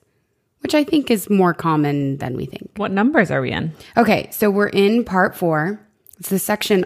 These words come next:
Speaker 1: on Christian prayer.
Speaker 2: Cool.
Speaker 1: And article two is called, and I quote, "The Battle of Prayer."
Speaker 2: Wow.
Speaker 1: Prayer, it has to be fought for.
Speaker 2: Yeah.
Speaker 1: Like, we have to persevere.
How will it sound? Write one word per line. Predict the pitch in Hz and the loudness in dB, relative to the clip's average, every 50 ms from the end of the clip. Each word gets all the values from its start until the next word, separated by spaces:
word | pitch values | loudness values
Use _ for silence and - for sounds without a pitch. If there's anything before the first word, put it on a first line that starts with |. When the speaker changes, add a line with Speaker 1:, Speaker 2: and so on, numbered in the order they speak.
| - - | -2 -2
Speaker 1:
on | 165 175 185 196 226 226 196 | 0 2 2 2 2 2 0
Christian | - - 214 202 - - - 190 175 160 | -2 -4 -4 -4 -4 -4 -2 -2 -2 -2
prayer. | 143 - 196 190 156 131 120 95 98 220 | -2 -2 -2 -2 0 -2 -2 -4 -2 0
Speaker 2:
Cool. | 196 165 156 143 139 - - - - | 2 2 2 0 -2 -6 -14 -4 -2
Speaker 1:
And | 196 196 - | 0 2 2
article | 185 196 208 202 - 220 | 2 2 0 0 -2 -4
two | 202 - 196 175 160 156 | -2 0 0 0 0 -2
is | - 170 | -4 -6
called, | - - 190 180 165 135 143 160 - - _ _ _ _ _ _ - | -4 0 0 0 0 0 -4 -6 -10 -14 _ _ _ _ _ _ -6
and | 165 160 160 | -4 -2 -2
I | 175 | -2
quote, | 175 - 156 147 143 - - _ _ _ _ - | -4 -4 -6 -6 -6 -8 -10 _ _ _ _ -6
"The | 175 175 160 | -4 -4 -4
Battle | 156 156 _ 165 156 151 156 156 147 147 139 139 143 143 - _ _ _ | -4 -6 _ 0 2 2 2 2 0 -2 -4 -6 -6 -10 -12 _ _ _
of | - 151 - _ | -14 -14 -12 _
Prayer." | - 170 131 117 107 139 - - | -6 -6 -6 -6 -8 -14 -12 -2
Speaker 2:
Wow. | 151 151 160 190 214 151 123 127 - _ _ _ _ _ _ _ _ _ _ | 2 4 4 6 4 2 0 -2 -4 _ _ _ _ _ _ _ _ _ _
Speaker 1:
Prayer, | - - - 226 220 202 202 202 202 208 220 226 220 - _ _ _ _ | -14 -6 -2 0 0 2 2 2 2 0 -2 -4 -6 -10 _ _ _ _
it | - 214 | -6 -4
has | - 240 240 - | -2 -4 -4 -4
to | - | -4
be | 220 220 | -4 -4
fought | 180 - - 190 220 254 - - | -4 -2 0 0 0 0 0 -4
for. | - - 101 53 - - 180 - _ - | -8 -8 -8 -8 -8 -10 -12 -16 _ -6
Speaker 2:
Yeah. | 160 147 143 147 147 147 | -2 0 0 2 2 2
Speaker 1:
Like, | - 143 226 | 2 2 2
we | 240 240 | 2 0
have | 233 - - - 220 208 202 - - - | 0 -2 -2 0 0 0 0 -2 -6 -8
to | - 202 | -8 -6
persevere. | - 214 196 185 - 196 190 208 190 156 - | -4 -2 -2 -2 -2 -2 0 0 0 0 -2